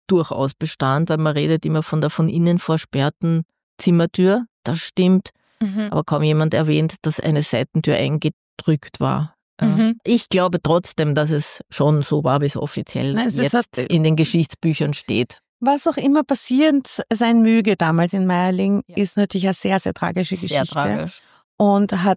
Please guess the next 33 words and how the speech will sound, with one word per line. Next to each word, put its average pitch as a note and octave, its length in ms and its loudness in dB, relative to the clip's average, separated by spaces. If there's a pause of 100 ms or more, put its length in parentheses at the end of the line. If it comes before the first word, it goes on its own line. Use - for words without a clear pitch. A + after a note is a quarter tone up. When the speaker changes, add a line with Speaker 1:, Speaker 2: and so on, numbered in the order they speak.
(160)
Speaker 2:
dann G#3 200 2
natürlich G#3 480 0
auch F#3+ 180 2
sie, G3 560 0 (140)
wie G3 80 -8
soll G#3 180 -4
ich G3 80 -4
sagen, F#3 500 0 (220)
durchaus - 320 -8
ausgewirkt G#3 720 0
auf F#3 100 -4
die - 140 -2
nächsten F#3+ 340 -2
Jahrzehnte. G3 680 0 (920)
Und G#3+ 460 2
ja, F3 280 2 (220)
also F#3 400 0 (140)
es - 100 -12
gab - 240 -4
dann F#3 180 0
keinen F3 500 0 (120)
Nachfolger E3 560 -2
mehr, D#3 300 0 (320)
Speaker 1:
Ja, E3 220 0
Speaker 2:
quasi. E3 120 -10
Speaker 1:
unglücklicherweise F3+ 1000 0 (420)
wurde F3+ 320 2
dann E3 500 0
der C3+ 80 0
Neffe D#3+ 640 0
vom, - 600 -6
ähm, B2+ 120 -6
Speaker 2:
Genau. F#3+ 540 0